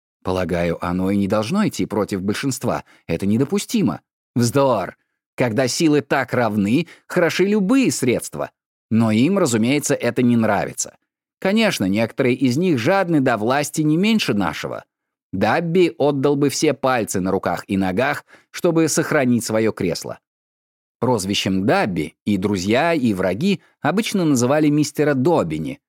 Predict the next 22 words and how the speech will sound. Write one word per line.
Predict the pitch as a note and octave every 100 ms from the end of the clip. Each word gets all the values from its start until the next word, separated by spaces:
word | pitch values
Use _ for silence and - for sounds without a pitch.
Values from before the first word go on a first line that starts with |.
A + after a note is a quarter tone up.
| _ -
который | C3 E3 C#3+
в | -
то | B2+
время | G2+ B2+ F#3+ F3
возглавлял | C#3+ A#2 G#2 G2 A2 D3
консервативную | C3 B2 - G2+ F#2 G2+ E2+ D#2
партию | A2 C3 C#3+ C3+
в | -
Палате | G#2+ G2 F#2 -
общин. | - - - - - _ _ _ _ _ _
"Но | E2+ C#3+ A#3
большинство | A#3 B3 - F#3+ - D#3 F#3
из | G#3
них, — | F#3+ A3 - - _ -
продолжал | D#3 D#3 C#3+ C#3+
мистер | C#3+ - C#3
Фицгиббон, — | D3 B2 B2+ C#3 C#3 C3 _ _ _
предпочитают | F#3 G3 - C#3+ A2+ C3 D3 D#3 B2+
быть | C3 C#3 -
по | D3
другую | B2 B2+ A2+ C3 F#2
сторону. | - G#2 F2 C#2 A1+